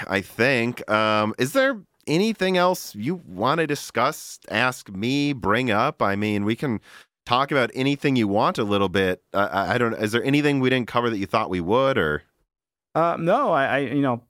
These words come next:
Speaker 2: yeah, amazing questions. Uh, they're very well put together. Uh, and, you know,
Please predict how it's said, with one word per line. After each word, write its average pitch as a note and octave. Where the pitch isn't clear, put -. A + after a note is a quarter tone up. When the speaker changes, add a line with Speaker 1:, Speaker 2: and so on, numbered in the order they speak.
Speaker 2:
yeah, A2+
amazing C#3
questions. C3+
Uh, G#2+
they're G#2+
very A2+
well A2+
put A2+
together. A#2+
Uh, G2+
and, G#2+
you G#2+
know, G2